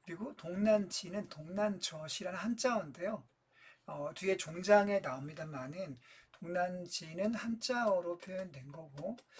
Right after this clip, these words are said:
자, 우리가 동난지란 단어를 잘 쓰지는 않습니다. 왜? 한자어이기 때문에 잘 안 쓰는 우리말 중에 하나예요.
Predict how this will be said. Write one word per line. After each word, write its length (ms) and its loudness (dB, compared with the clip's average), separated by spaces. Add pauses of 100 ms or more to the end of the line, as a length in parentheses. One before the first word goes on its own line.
(460)
자, 180 2
우리가 280 2
동난지란 680 2
단어를 280 -6
잘 240 -10
쓰지는 440 -4
않습니다. 540 -8
왜? 140 -12
한자어이기 760 -2
때문에 540 -8 (280)
잘 180 -6
안 180 -4
쓰는 320 0
우리말 500 -4
중에 200 -14
하나예요. 600 -8